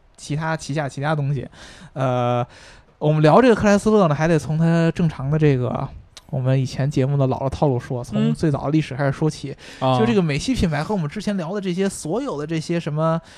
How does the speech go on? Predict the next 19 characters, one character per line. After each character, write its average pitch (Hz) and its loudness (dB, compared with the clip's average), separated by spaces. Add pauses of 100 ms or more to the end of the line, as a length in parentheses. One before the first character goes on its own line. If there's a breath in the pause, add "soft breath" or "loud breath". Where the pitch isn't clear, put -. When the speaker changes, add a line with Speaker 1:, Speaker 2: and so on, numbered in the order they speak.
(240 loud breath)
Speaker 1:
呃， 127 -4
跑 123 -6
车 165 -2
呀， 120 -4 (340 loud breath)
然 139 -4
后 143 2
欧 175 2
洲 170 2
的 151 2
这 147 0
些 147 0
品 143 -6
牌 127 -8 (100)
啊， 127 -4 (280 loud breath)
都 269 0
不 208 -2
太 170 2
一 127 -6
样。 135 -4